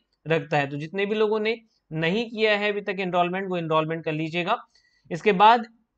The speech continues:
अ, एमपीपीएससी दो हज़ार बीस के लिए एक टारगेटेड वन ट्वेंटी डेज का बैच स्टार्ट किया है Unacademy के द्वारा,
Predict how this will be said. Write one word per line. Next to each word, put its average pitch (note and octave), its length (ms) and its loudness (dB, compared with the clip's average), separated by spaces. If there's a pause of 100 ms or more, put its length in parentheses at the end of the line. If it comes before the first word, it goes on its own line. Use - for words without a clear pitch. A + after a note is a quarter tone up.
(300)
अ, E3 160 2
एमपीपीएससी A3+ 640 -2
दो G3+ 120 0
हज़ार G3+ 320 2
बीस G3 320 -8
के G#3+ 100 -6
लिए G3+ 160 0
एक G3+ 140 -6
टारगेटेड F3+ 540 0
वन E3+ 220 -4
ट्वेंटी F3+ 280 -6
डेज F3+ 240 -2
का F#3 120 -4
बैच E3 280 -4
स्टार्ट E3 400 -2
किया E3 220 -4
है E3 100 -2
Unacademy D3+ 460 -4
के D#3+ 80 -6
द्वारा, C#3+ 300 -2